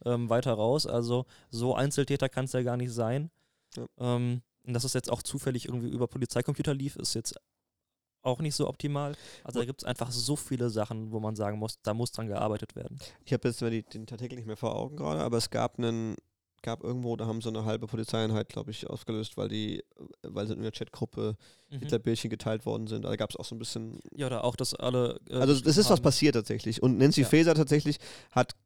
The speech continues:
Speaker 2: aktuell, glaub ich, letzten Monaten irgendwie eine rechte Vereinigung nacheinander. Also es gab irgendwie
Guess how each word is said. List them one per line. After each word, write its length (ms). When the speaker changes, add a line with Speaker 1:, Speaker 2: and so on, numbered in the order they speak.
Speaker 2:
aktuell, 400
glaub 160
ich, 240
letzten 600
Monaten 520
irgendwie 240
eine 580
rechte 440
Vereinigung 320
nacheinander. 380
Also 120
es 80
gab 160
irgendwie 240